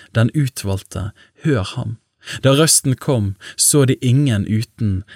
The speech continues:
Jesus alene. De tidde stille og fortalte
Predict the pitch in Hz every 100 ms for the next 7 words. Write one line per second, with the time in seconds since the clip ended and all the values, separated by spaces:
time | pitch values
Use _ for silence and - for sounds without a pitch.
0 | - 107 113 107 - 101 107 - - -
1 | 101 95 95 113 101 _ _ _ - -
2 | - 123 - 127 123 131 - 117 127 120
3 | 101 104 117 147 135 -